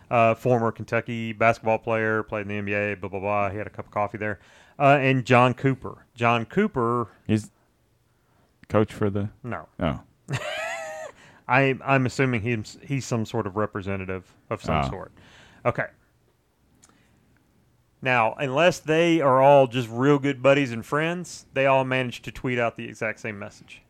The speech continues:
Speaker 2: M-, what's that?
Speaker 1: Uh, "I want to live in a country where Colin Kaepernick is seen as a hero and Kyle Rittenhouse as a terrorist."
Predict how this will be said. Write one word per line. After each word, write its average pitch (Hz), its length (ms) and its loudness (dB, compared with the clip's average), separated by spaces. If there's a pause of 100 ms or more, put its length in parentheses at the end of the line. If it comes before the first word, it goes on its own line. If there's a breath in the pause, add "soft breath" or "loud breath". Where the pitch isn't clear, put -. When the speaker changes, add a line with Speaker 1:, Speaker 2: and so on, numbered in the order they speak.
Speaker 2:
M-, 92 120 -6 (160)
what's 85 220 -2
that? 67 160 -10 (520 soft breath)
Speaker 1:
Uh, 113 440 2
"I 123 160 4
want 160 240 2
to 175 80 -6
live 170 180 2
in 175 60 -2
a 185 60 0
country 107 500 -4
where 95 240 -4
Colin 127 380 -2
Kaepernick 117 560 -2
is 123 120 -10
seen 117 200 -4
as 110 140 -4
a 120 40 -4
hero 95 520 -4
and 110 140 -8
Kyle 101 280 2
Rittenhouse 98 640 -4 (100)
as 107 200 -4
a 98 80 -6
terrorist." - 680 -14